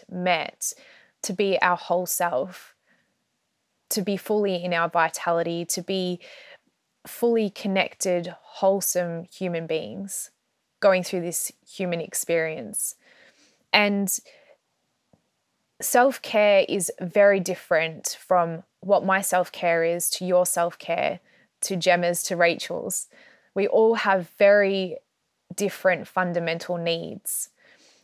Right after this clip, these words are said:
And if we're not able to look after these fundamental needs, or we're not able to have our m-,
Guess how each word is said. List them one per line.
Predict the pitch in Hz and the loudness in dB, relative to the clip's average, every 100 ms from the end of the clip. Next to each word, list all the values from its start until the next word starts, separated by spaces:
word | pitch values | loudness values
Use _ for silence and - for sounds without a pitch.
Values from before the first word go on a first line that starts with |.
| _ 220 | _ -2
And | 214 208 202 - _ - | 0 0 -2 -4 _ 2
if | 240 - | 2 4
we're | 269 | 4
not | 311 277 | 4 2
able | - 226 220 202 | 4 2 2 -2
to | - 202 | -2 -4
look | 196 - | -2 0
after | 196 185 - | 0 0 -2
these | 180 180 | -4 -4
fundamental | - 175 170 170 165 170 175 | -4 -4 -4 -4 -6 -8 -8
needs, | 165 165 220 220 190 | -6 -4 -4 -2 2
or | 180 175 | 2 2
we're | 190 | 2
not | 190 - | 0 2
able | 185 180 180 175 | 0 0 -2 -2
to | - - 180 170 175 | -4 -4 -4 -4 -8
have | - 190 180 | -6 -2 2
our | 175 | 2
m-, | 170 | 0